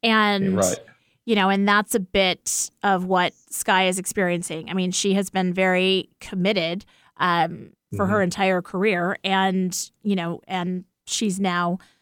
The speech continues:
Speaker 1: um, experiencing, you know, some benefits from all of that hard work that she's put in. So it's,
Speaker 2: Yes.
Speaker 1: you know, I'm so excited. I mean, besides the fact that I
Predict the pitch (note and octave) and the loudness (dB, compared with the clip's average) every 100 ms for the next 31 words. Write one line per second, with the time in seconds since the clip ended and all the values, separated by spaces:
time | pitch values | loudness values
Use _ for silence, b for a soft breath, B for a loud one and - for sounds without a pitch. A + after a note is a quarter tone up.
0 | b _ _ _ - G3+ F3 E3+ F#3+ - | b _ _ _ -4 -2 -2 -4 -10 -6
1 | G#3 G3+ F#3+ F#3 F#3 F3 E3+ E3+ - _ | -2 0 0 0 -2 -2 -4 -10 -16 _
2 | _ _ _ _ G3+ F3 - F3 G3 A#3+ | _ _ _ _ -2 0 0 0 0 0
3 | F3+ - F#3 F3+ F3+ F#3 F3+ F3+ F#3 F#3 | -4 -6 -4 -2 0 0 -2 -2 -2 0
4 | G3 A#3+ - - C3+ - - D#3 C#3 - | -2 -2 -6 -8 -8 -10 -8 -6 -8 -12
5 | _ - - F#3+ D#3+ E3 - - F#2 E2 | _ -10 -2 -2 -2 -4 -8 -14 -16 -20
6 | _ _ _ _ _ _ _ - A3+ C#3+ | _ _ _ _ _ _ _ -12 -10 -10
7 | F3+ - - A#3 E4 D4 - G3+ D#3+ E3+ | -12 -12 -8 0 2 2 0 -2 -4 -12
8 | - F#3+ F3+ E3+ _ _ _ _ _ - | -10 -8 -8 -10 _ _ _ _ _ -10
9 | G3+ C4 B3+ - G#3+ G3+ F#3 F#3 F3 _ | 0 2 2 0 -2 -2 -2 -6 -6 _
10 | F#3 E3+ F3+ | -4 -2 -4